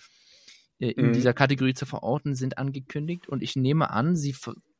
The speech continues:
Speaker 1: probieren einfach ein bisschen aus, ähm, Medien zu erzeugen, die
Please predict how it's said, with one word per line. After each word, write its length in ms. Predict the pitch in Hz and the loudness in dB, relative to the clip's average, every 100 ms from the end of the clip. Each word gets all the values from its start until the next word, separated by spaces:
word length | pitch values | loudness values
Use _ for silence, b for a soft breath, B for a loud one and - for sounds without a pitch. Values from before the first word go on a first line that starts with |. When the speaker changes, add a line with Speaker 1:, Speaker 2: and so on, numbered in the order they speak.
| _ _ _ | _ _ _
Speaker 1:
probieren 400 | - 131 131 190 | -6 -2 0 0
einfach 300 | 165 143 143 | 2 0 0
ein 120 | 127 123 | 0 0
bisschen 320 | 131 156 - | 0 0 -2
aus, 420 | - 120 185 - b b b b _ - | 0 2 2 -2 b b b b _ -2
ähm, 320 | 127 127 131 - | 2 2 0 0
Medien 460 | 123 180 196 123 | 4 4 4 0
zu 220 | - - | 0 -4
erzeugen, 600 | - - 127 120 156 139 - | -6 -4 0 0 0 -4 -4
die 520 | 143 170 190 208 | -2 0 0 -4